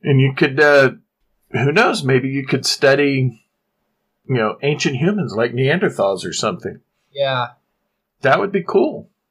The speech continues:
Speaker 1: You can make big Neanderthal discoveries.
Speaker 2: Yeah. I remember the education thing reminded me of a, it was this thing I did for my government class.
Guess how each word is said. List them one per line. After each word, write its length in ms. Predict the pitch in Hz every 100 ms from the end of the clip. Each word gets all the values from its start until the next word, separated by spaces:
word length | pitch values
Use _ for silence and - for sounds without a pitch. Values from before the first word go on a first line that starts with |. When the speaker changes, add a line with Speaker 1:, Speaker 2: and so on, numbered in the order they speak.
| _
Speaker 1:
You 200 | 143 165
can 220 | - 160 139
make 320 | 160 175 -
big 300 | 175 147 143 _ _ _ _ _
Neanderthal 680 | 139 143 160 160 - 160 147
discoveries. 840 | 135 - 120 85 82 - - - _ _ _ _ _
Speaker 2:
Yeah. 340 | 131 123 123 131 _ _ _ _ -
I 60 |
remember 300 | 196 208 202
the 160 | 160 180
education 540 | 196 185 190 190 190
thing 340 | - 160 160 151
reminded 440 | 160 156 160 160
me 120 | 160
of 160 | 156 143
a, 340 | 127 123 127 _ _ _ _
it 60 | 165
was 420 | 175 160 139 - _
this 160 | 165 165
thing 220 | 175 180
I 80 | 170
did 240 | 156 165 147
for 120 | 165
my 180 | 131 120
government 640 | 123 170 214 202 135 127
class. 680 | _ 123 117 131 - - -